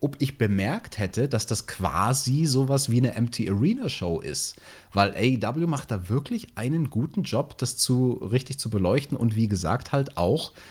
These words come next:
akustisch. Also, weil ich hab dann teilweise im Match auch nur zugehört, auf den Kommentar zugehört. Chris Jericho ist ja dann eh sehr gut, beschreibt dann die Moves auch so, dass man sich ein gutes Bild davon machen kann.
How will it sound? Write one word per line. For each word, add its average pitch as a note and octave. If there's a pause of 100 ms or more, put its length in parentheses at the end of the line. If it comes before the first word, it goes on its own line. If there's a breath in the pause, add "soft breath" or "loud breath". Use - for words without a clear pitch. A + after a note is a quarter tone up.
(420 loud breath)
akustisch. A#2
Also, F#2+
weil G2+
ich G#2
hab C#3
dann C3+
teilweise C#3
im A#2
Match C3+
auch G#2
nur G2
zugehört, F#3
auf A#2
den A2
Kommentar A#2
zugehört. C#3
Chris -
Jericho B2
ist -
ja G2+
dann G2+
eh A2+
sehr C3+
gut, C3 (320 loud breath)
beschreibt A2
dann A2
die G#2
Moves C#3
auch B2
so, A#2+
dass A#2+
man A2+
sich G#2
ein G#2
gutes G#2+
Bild C3
davon A2
machen A#2
kann. B2